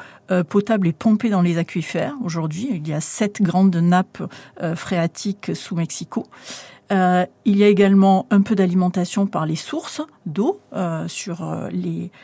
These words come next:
les versants qui, qui entourent le, le bassin montagnard de Mexico. Euh, et puis vingt-cinq pour cent de l'alimentation provient aujourd'hui d'un système de transfert d'eau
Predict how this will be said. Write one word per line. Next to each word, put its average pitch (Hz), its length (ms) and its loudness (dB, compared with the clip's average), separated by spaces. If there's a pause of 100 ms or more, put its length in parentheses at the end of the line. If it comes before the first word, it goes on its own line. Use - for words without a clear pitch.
(140)
les 170 140 -4
versants 175 480 0
qui, 160 420 -4
qui - 160 -8
entourent 175 500 -2
le, 165 300 -4 (300)
le 170 160 0
bassin 175 320 0
montagnard 170 580 2
de 170 80 -4
Mexico. 185 560 -4 (460)
Euh, 185 200 4 (120)
et 214 80 4
puis 220 160 0
vingt-cinq 214 420 6
pour 202 160 -6
cent 208 140 2
de 202 80 4
l'alimentation 175 800 2 (260)
provient 208 400 4
aujourd'hui 190 560 0
d'un 170 220 2
système 214 420 2
de 170 80 2
transfert 196 600 0
d'eau 185 240 0